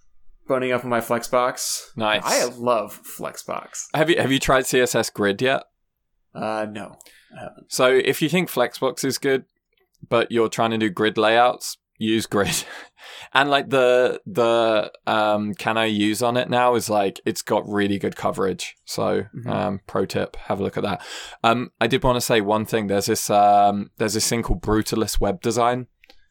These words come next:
Speaker 2: um,
Speaker 1: Mm.
Speaker 2: which is all about the kind of, like, style that we were just talking about, like, old school internet, but, like, trying to make it, like, very, uh, approachable and, like, somewhat modern, so it doesn't just look like Times New Roman on a page,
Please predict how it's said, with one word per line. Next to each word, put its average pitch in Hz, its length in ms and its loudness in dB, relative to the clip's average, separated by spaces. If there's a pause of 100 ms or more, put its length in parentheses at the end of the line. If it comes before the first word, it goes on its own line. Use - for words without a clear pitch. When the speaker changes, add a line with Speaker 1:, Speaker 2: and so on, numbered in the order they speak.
(240)
Speaker 2:
um, 104 320 2
Speaker 1:
Mm. - 20 -2
Speaker 2:
which 113 220 2
is 120 100 0
all 123 160 4
about 120 280 4
the 120 100 2
kind 113 260 2
of, 110 80 -2
like, 110 200 0
style 107 480 4
that 107 140 2
we 107 140 2
were 104 100 2
just 107 260 -4
talking 110 360 -2
about, 113 280 4
like, 110 220 -2
old 104 340 0
school 104 320 0
internet, 113 480 -2
but, 101 120 0
like, 98 200 0
trying 107 240 -2
to 101 40 -2
make 101 240 -2
it, - 100 0
like, 98 340 -2 (500)
very, 98 760 2
uh, 98 540 -2 (640)
approachable 107 640 0
and, 101 80 0
like, 98 260 -2 (100)
somewhat 113 540 2
modern, 101 400 0
so 101 140 -2
it 92 100 0
doesn't 101 280 0
just 101 200 -4
look 98 160 0
like 98 220 -2 (100)
Times 98 260 -4
New 98 140 -2
Roman 95 300 -2
on 92 100 -4
a 92 60 -6
page, 95 420 -6